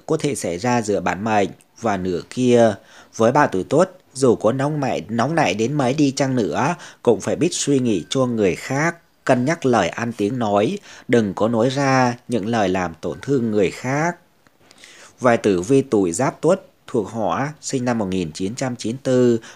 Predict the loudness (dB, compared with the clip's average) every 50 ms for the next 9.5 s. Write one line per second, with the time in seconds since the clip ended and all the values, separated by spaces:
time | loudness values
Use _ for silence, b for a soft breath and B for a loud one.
0 | B B -4 -4 -2 -2 -4 -2 -2 -4 -4 -4 -6 -6 -6 -6 -4 -4 -4 -4
1 | -4 -4 -4 -4 -4 -4 0 2 2 4 4 2 2 -2 -4 _ _ -8 -2 0
2 | 0 0 0 0 -4 -4 -4 -2 -2 -2 -2 -2 -4 -6 -6 -6 -6 -4 -4 -4
3 | -4 -4 -6 _ _ _ -14 -4 -2 -2 0 0 0 0 0 -2 -4 -6 -6 -6
4 | -6 -6 -6 -6 -6 -4 -4 -4 -4 -4 B B B B B B B 2 2 4
5 | 4 4 2 0 2 0 -2 -2 -2 -2 -4 -6 -6 -6 0 2 2 2 2 -2
6 | _ _ _ _ -2 0 0 0 -4 -6 -4 -2 0 2 2 2 2 0 -2 -8
7 | _ -8 -6 -4 -2 0 0 0 0 -2 -2 -2 -2 -2 -2 -2 -6 -8 -8 -8
8 | -8 -6 -6 -6 -4 -4 -4 -4 -6 -6 -8 B B B B B B -2 0 0
9 | 0 0 -4 -4 -4 -2 0 0 0 0